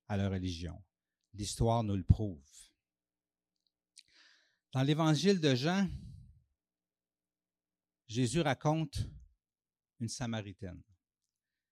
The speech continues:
Et ce passage-là nous éclaire beaucoup sur ce que Dieu voulait dire par une prière non religieuse, hein. Il dit à la Samaritaine, « Vous a-, vous adorez ce que vous ne connaissez pas. Nous,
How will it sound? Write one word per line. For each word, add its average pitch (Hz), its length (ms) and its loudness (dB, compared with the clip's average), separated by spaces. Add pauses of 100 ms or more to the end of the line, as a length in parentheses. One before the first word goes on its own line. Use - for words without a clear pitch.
(240)
Et 127 180 -2
ce - 160 -4
passage-là 175 560 0
nous 139 240 2
éclaire 131 380 0
beaucoup 151 500 0 (380)
sur - 240 -10
ce - 60 -8
que - 100 2
Dieu 123 300 4
voulait 127 320 2
dire 123 340 0
par 107 240 -2
une 104 160 -4
prière 117 720 2 (260)
non 117 240 4
religieuse, 98 1000 -4
hein. 110 160 -10 (2250)
Il 131 120 -2
dit 147 120 2
à 185 40 6
la 170 100 4
Samaritaine, « 156 600 2
Vous 139 220 0
a-, 151 220 4
vous 135 280 -2
adorez 185 400 2
ce 165 160 -2
que 156 260 0
vous 131 180 -2
ne 131 80 2
connaissez 147 540 -2
pas. 117 260 -6 (360)
Nous, 175 360 2